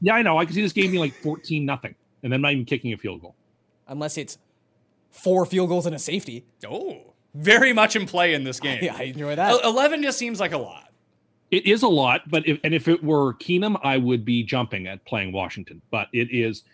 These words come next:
Speaker 1: Haskins until I see him play even semi-competently. Eleven points is just not enough in Orchard Park, I don't think.
Speaker 3: Let's see. Washington per D V O A is twenty-ninth this year, Tim. Do you know what the Bills are?
Speaker 1: Like, fifteenth?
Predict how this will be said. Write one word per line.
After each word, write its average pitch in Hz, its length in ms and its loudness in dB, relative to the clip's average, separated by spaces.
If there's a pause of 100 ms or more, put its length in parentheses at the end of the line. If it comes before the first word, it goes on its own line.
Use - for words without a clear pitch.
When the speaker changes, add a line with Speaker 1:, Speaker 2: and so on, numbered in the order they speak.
(120)
Speaker 1:
Haskins 131 440 -4
until 127 240 -4
I 127 80 0
see 139 180 -8
him 147 140 -4
play 131 280 -4
even 120 260 -2 (220)
semi-competently. 147 1300 -4 (200)
Eleven 123 340 0
points 123 300 -4
is 113 80 -2
just 113 220 -4
not 110 160 0
enough 101 300 -4
in 98 60 -8
Orchard - 300 -14
Park, - 160 -16 (100)
I 110 60 -6
don't 90 160 -14
think. - 120 -20 (520)
Speaker 3:
Let's 196 180 -10
see. 135 160 -6
Washington 175 720 -4
per 160 200 -6
D 147 220 -6
V 147 200 -2
O 135 140 -2
A 131 120 -2
is 113 140 -8
twenty-ninth 175 760 -8
this 113 200 -12
year, 101 160 -16
Tim. 98 240 -18
Do 113 80 -14
you 139 60 -8
know 190 40 -8
what 208 80 -12
the - 60 -10
Bills 160 320 -10
are? 262 240 -8 (880)
Speaker 1:
Like, 117 340 0
fifteenth? 135 560 -2